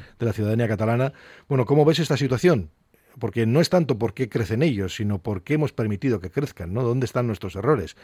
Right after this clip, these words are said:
Igual es lo que no hemos hecho, ¿no? Mirarnos a nosotros y hacer una autorreflexión.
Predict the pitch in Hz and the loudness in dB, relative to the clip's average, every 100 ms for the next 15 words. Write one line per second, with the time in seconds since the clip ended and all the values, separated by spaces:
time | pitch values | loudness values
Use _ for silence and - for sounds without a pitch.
0 | - 107 135 175 156 131 127 110 131 - | -8 -2 2 2 2 0 0 2 0 -2
1 | 87 131 - _ 110 113 127 143 131 120 | -6 -6 -10 _ -2 0 2 0 0 -2
2 | 131 123 123 104 120 123 110 98 - - | -2 0 -2 -2 -2 0 0 -4 -10 -2
3 | 120 110 104 101 98 - 120 67 | 0 0 -2 -2 -4 -2 -2 -4